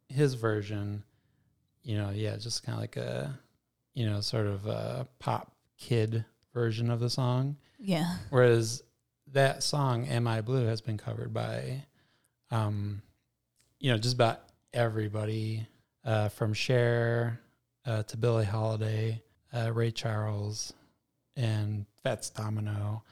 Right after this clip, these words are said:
Speaker 1: Bette Midler. I could keep going. And the Billie Holiday s-, version is, like,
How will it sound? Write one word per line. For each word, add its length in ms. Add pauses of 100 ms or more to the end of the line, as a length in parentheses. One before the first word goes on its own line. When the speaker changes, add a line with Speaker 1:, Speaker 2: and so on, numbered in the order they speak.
(760)
Speaker 1:
Bette 220
Midler. 760 (680)
I 60
could 180
keep 220
going. 360 (540)
And 420 (100)
the 80
Billie 240
Holiday 420
s-, 180 (340)
version 300
is, 120
like, 140